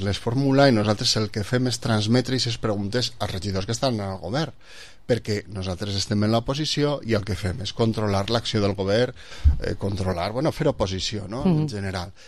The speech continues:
Speaker 1: I aleshores totes aquelles coses que la gent veu i que ens diu, nosaltres les portem al ple. Per exemple, una de les preguntes que van fer, i quasi que, però no és per a riure, però quasi que em, em fa riure per, per,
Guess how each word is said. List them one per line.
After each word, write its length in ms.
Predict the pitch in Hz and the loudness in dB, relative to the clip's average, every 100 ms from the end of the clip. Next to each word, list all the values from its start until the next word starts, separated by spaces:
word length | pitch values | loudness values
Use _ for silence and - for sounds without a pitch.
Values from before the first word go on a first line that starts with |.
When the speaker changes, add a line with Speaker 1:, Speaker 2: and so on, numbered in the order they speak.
| - | 2
Speaker 1:
I 60 | 120 | 6
aleshores 420 | 110 104 107 117 | 6 6 4 2
totes 280 | - 98 98 | 0 2 2
aquelles 380 | 98 107 101 - | 2 4 2 2
coses 340 | 151 156 117 | 2 4 2
que 160 | - 101 | 0 0
la 80 | 95 | 0
gent 360 | 90 98 95 | 0 0 2
veu 260 | 98 151 104 | 4 4 4
i 60 | 92 | 0
que 100 | 98 | -4
ens 160 | 98 | -2
diu, 160 | 101 104 | -2 -2
nosaltres 540 | 117 107 95 110 120 - - - | -2 -2 -4 -4 -8 -10 -14 -2
les 160 | 120 - | 0 0
portem 360 | 110 98 90 | -4 -4 -2
al 100 | 92 | -4
ple. 240 | - - - - - - - - - - | -6 -10 -10 -14 -16 -16 -14 -16 -10 -4
Per 140 | 101 | -4
exemple, 560 | 98 - 110 98 90 85 | 0 2 2 2 -2 -4
una 180 | 107 123 | 0 2
de 80 | 156 | 4
les 140 | 156 | 4
preguntes 480 | - 131 120 127 117 | 2 2 4 6 4
que 80 | 110 | 2
van 160 | 107 92 | -2 -2
fer, 200 | - 117 95 | -4 -4 -4
i 120 | 92 - - | -8 -14 -10
quasi 300 | 110 110 120 | -6 -4 -2
que, 340 | 113 113 107 87 - | 0 0 0 -4 -6
però 160 | 101 95 | -6 -2
no 120 | 101 | 0
és 60 | - | 4
per 140 | 110 | 4
a 120 | 95 | 4
riure, 320 | 92 110 98 95 | 2 2 2 0
però 160 | 90 90 | -2 0
quasi 220 | 101 101 | 0 2
que 60 | 107 | 2
em, 200 | 104 104 | 2 0
em 160 | 104 104 | -2 -2
fa 160 | 107 | -2
riure 300 | 98 101 101 117 | -2 0 2 2
per, 180 | 113 92 | 2 0
per, 220 | - 101 | -6 -8